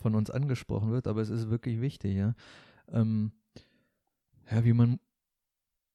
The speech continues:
ich glaube, wenn man das, wie gesagt, schon in der Früh macht, dann, dann hat man's hinter sich und dann, ähm, ist man glücklich, weil man weiß, man hat schon was geschafft. Und das ist ein guter Motivator,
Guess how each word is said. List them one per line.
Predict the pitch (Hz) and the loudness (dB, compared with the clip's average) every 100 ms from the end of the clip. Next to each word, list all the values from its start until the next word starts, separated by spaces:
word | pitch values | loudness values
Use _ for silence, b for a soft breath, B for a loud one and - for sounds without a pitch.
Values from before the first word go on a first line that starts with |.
| _ _ _ _ _ _ _ - | _ _ _ _ _ _ _ -4
ich | 127 | 0
glaube, | 127 139 139 131 - | 6 6 6 2 -2
wenn | 113 120 143 | 4 6 6
man | 143 127 | 6 2
das, | 127 - - | 0 -2 -12
wie | 117 123 | -4 -2
gesagt, | 123 110 113 107 - | 0 2 2 0 0
schon | 110 | 0
in | 110 | 2
der | 110 | 0
Früh | - - 120 | 0 2 4
macht, | 113 117 - | 4 2 2
dann, | 110 107 92 | 0 0 -2
dann | 110 104 | 0 2
hat | 110 | 2
man's | 113 110 113 | 0 0 2
hinter | 113 120 | 2 2
sich | 110 113 107 | 2 0 -2
und | 104 | -2
dann, | 107 107 64 | -2 -2 -6
ähm, | 104 107 101 - - - _ | -6 -8 -10 -18 -20 -20 _
ist | 135 - | -8 -2
man | 120 113 | -2 2
glücklich, | 107 120 127 110 | 2 2 0 2
weil | 110 | 2
man | 110 104 | 4 4
weiß, | 107 110 | 2 2
man | 113 104 | 2 2
hat | 107 | 2
schon | - 104 | -2 -2
was | 104 - | -2 -4
geschafft. | - 104 92 - | -2 -2 -2 -2
Und | 98 | 0
das | 107 | 0
ist | 110 107 | -2 -4
ein | 107 | 0
guter | 120 120 113 | 0 2 2
Motivator, | 107 - 104 104 107 120 | 2 0 0 2 2 0